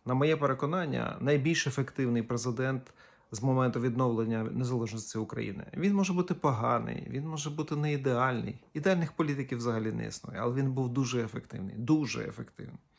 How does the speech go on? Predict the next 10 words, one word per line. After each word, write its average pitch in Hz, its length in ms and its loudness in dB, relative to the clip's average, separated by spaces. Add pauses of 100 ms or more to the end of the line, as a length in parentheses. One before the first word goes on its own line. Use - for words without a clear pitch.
(1200)
Але 139 200 4
українці 151 420 4
обрали 127 320 6
Зеленського, 185 840 4 (460)
де 131 200 10
прикордонники 175 1000 6
за 135 160 8
підробленими 139 800 4
документами 151 720 2
випускають 143 880 0